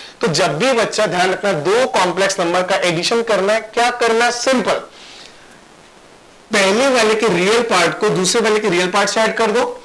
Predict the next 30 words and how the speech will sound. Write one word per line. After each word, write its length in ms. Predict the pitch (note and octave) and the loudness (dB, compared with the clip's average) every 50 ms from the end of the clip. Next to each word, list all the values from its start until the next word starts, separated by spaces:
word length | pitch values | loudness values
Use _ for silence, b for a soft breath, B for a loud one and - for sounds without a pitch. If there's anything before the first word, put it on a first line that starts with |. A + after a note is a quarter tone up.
| B B B B - - | B B B B -6 -2
और 100 | F3 F3 F3 F3 - - | 0 0 0 -2 -4 -2
पहले 280 | G#3 F3 F3 G3 A#3+ B3 | 0 0 2 2 2 2
वाले 160 | B3 A#3 A3 | 2 0 0
के 100 | A3 A#3+ | 0 -2
इमेजिनरी 480 | A3+ G3+ F3+ F3+ F3 F3 E3+ F#3 G#3+ A3 | -2 0 0 0 0 0 0 0 -2 0
को 100 | A3 A3+ | 0 0
दूसरे 260 | F3+ F#3+ F#3 F#3 G#3 G#3 | 0 0 0 0 -2 0
part 220 | G#3 F3 - - | 0 -2 -2 -2
के 60 | - A#3 - | -4 -4 -4
imaginary 500 | G3+ F3+ F3 E3 E3 D3 D3 D#3+ D#3+ D3+ | -2 0 0 0 0 0 -2 -2 -4 -4
से 140 | D#3+ - C#3 | -4 -6 -6
ऐड 140 | B2 - - | -6 -8 -10
कर 100 | - A#2+ | -12 -14
दो। 160 | G#2+ A#2 - - - - - - - - - - | -14 -14 -18 -20 -20 -20 -20 -20 -20 -14 -6 -4
अच्छा, 420 | D#3+ - - - G3+ G3+ G3+ B B B B B B - | -4 -2 0 0 0 0 0 B B B B B B -2
ऐसा 240 | E3+ F3+ - A#3 | -2 0 0 0
करेंगे 280 | A3+ A3+ A3+ A3 A3 A3+ | 0 0 2 2 2 2
तो 120 | G#3+ A3+ | 0 0
क्या 120 | G#3+ A3+ A3 | 0 2 2
आएगा 140 | G#3+ A3 G#3+ | 2 2 2
बेटा? 180 | G#3+ G#3 A3+ | 0 0 -2
अपने 140 | A3 A3 G#3+ | -2 -2 -2
पास 200 | G#3 A3 A3 G#3+ | -2 0 0 0
आएगा 180 | G#3+ G3+ G3+ A3+ A3+ A3+ - G3+ | 0 0 0 0 -2 -2 -2 0
ए 320 | F3+ F#3+ G#3 A3+ A#3+ B3 A#3+ - - - - | 0 2 2 2 2 0 -2 -4 -10 -8 -4
plus 280 | F#3 F3+ F#3 F#3+ G3+ F#3+ | -2 0 0 0 0 0
सी, 320 | - - - G3 F3+ D3 C#3+ | -2 -2 -2 -2 -2 -2 -2
real 300 | D3 E3+ F#3 A3 A#3 A#3 | 0 0 0 2 0 0
plus 300 | A3+ A3+ G#3+ G#3+ G#3+ - | 0 0 -2 -2 -2 -2
real, 260 | F#3+ F3+ D#3+ C#3 - | -2 -2 -2 -4 -6